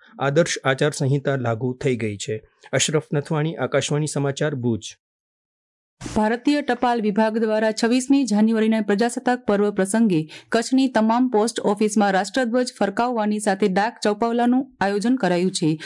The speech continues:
Speaker 2: કચ્છ પોસ્ટલ ડિવિઝનના સુપ્રિન્ટેન્ડન્ટ એસ આર મિસ્ત્રીએ જણાવ્યું કે ડાક ચૌપાલનો ઉદ્દેશ્ય સમાજના છેવાડાના વર્ગ સુધી સરકારી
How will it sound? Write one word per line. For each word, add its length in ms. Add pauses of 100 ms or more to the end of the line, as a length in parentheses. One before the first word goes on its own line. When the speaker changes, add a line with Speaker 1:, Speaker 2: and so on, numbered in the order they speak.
(220)
Speaker 2:
કચ્છ 300
પોસ્ટલ 340
ડિવિઝનના 640
સુપ્રિન્ટેન્ડન્ટ 880
એસ 160 (120)
આર 180
મિસ્ત્રીએ 400
જણાવ્યું 420 (320)
કે 80
ડાક 260 (140)
ચૌપાલનો 480 (120)
ઉદ્દેશ્ય 420
સમાજના 440
છેવાડાના 600
વર્ગ 300
સુધી 320
સરકારી 440